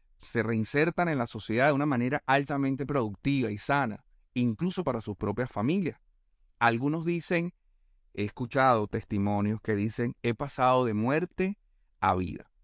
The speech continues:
Por los propios principios en estas comunidades, es posible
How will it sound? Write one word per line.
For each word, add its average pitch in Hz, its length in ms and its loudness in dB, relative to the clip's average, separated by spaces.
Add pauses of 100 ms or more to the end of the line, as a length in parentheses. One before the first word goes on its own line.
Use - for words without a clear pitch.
(1040)
Por 160 180 4
los 175 120 -2
propios 233 320 0
principios 180 600 -2
en 135 80 -2
estas 160 220 -8
comunidades, 147 760 -2
es 127 120 -6
posible 165 640 -2